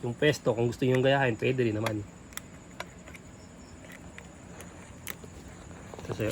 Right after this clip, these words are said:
open court na kasi itong, ano, natin, pang tutorial natin na X R M one ten. Parehas lang din naman sila ng color coding. Rusi, Euro, Motoposh, Skygo. Pare-parehas lang siya.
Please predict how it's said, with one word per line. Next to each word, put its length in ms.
open 320
court 240
na 80
kasi 160
itong, 400
ano, 80
natin, 320
pang 160
tutorial 480
natin 320
na 0
X 160
R 160
M 160
one 80
ten. 240
Parehas 320
lang 160
din 80
naman 160
sila 240
ng 160
color 320
coding. 400
Rusi, 560
Euro, 560
Motoposh, 880
Skygo. 800
Pare-parehas 560
lang 160
siya. 240